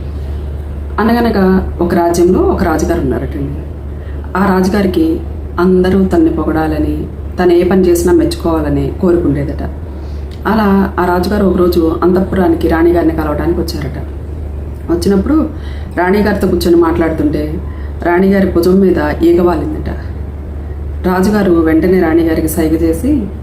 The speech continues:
కదలొద్దని సైగ చేసి, తన కత్తిని తీసుకొని సర్రున ఒక వేటు వేశారంట భుజం మీద. వేసేటప్పటికి రాణిగారికి అయితే ఏం కాలేదు, కానీ ఆ ఈగ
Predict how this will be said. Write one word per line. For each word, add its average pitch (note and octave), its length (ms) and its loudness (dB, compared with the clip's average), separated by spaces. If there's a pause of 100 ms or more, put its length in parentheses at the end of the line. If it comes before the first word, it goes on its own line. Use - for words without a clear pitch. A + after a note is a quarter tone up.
(120)
కదలొద్దని E3+ 800 2
సైగ E3 180 0
చేసి, F3+ 500 0 (760)
తన F3 220 2
కత్తిని G#3 280 0
తీసుకొని D#3+ 680 2
సర్రున G3+ 480 0
ఒక F3 200 2
వేటు D#3+ 240 2
వేశారంట C#3 420 0
భుజం C#3 320 -2
మీద. B2+ 120 -2 (880)
వేసేటప్పటికి E3+ 880 0 (920)
రాణిగారికి F#3+ 540 2
అయితే G3+ 220 2
ఏం G3 60 4
కాలేదు, F3+ 280 2
కానీ C#4 300 4 (200)
ఆ F#3 100 2
ఈగ F#3+ 600 2